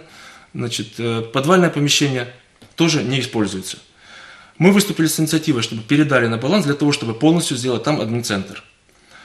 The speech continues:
Э, с-, столкнулись с тем, что позиция фармации, э, вы нам передайте, скажем так, в-, э, мы не можем вам передать это бесплатно, потому что у нас будет убыток на предприятии минус полмиллиона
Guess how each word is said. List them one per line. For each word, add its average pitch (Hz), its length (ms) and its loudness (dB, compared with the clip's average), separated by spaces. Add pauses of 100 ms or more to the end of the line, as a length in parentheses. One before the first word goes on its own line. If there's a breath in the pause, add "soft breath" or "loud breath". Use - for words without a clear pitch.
(320 loud breath)
Э, 123 800 0 (120)
с-, - 320 -8
столкнулись 180 520 2
с - 40 -4
тем, 196 220 2
что - 600 0
позиция 156 340 2
фармации, 113 640 -4 (640 soft breath)
э, 117 320 -6
вы 143 200 4
нам 123 260 -2 (160)
передайте, 123 520 -2 (320)
скажем 131 300 -4
так, 120 240 -2
в-, 139 160 -8
э, 123 300 -2
мы 156 120 4
не 160 80 6
можем 131 240 4
вам 120 100 -2
передать 127 340 -2
это - 120 -8
бесплатно, 190 440 -2
потому 135 280 -6
что 123 120 -6
у - 20 -4
нас 117 120 -4
будет 120 220 -6
убыток 113 320 -4
на 110 80 -4
предприятии 110 480 -4
минус 107 260 -2
полмиллиона 143 600 0